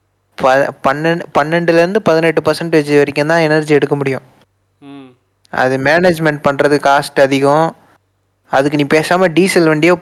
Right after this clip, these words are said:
Speaker 1: போ-, போட்டு ஓட்டிட்டு போயிரலாம்.
Speaker 2: அது இவங்களுக்கு புரியாது. ஆக்சுவலா இவங்க என்ன
Speaker 1: லோ
Speaker 2: நினைக்கிறாங்க?
Speaker 1: காஸ்ட்டு, லோ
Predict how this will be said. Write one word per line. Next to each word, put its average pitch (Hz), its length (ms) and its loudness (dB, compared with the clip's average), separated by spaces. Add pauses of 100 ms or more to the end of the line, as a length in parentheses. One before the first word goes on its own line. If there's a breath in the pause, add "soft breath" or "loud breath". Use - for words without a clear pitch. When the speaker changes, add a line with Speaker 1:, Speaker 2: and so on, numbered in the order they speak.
Speaker 1:
போ-, 143 240 2
போட்டு 151 440 0
ஓட்டிட்டு 143 300 -4
போயிரலாம். 131 300 -2 (2750 soft breath)
Speaker 2:
அது 220 340 -12
இவங்களுக்கு 202 340 -18 (140)
புரியாது. 175 840 -16
ஆக்சுவலா 151 360 -20
இவங்க 180 180 -18
என்ன 170 220 -18
Speaker 1:
லோ - 20 -20
Speaker 2:
நினைக்கிறாங்க? 165 600 0
Speaker 1:
காஸ்ட்டு, 170 500 -2 (840)
லோ 156 300 2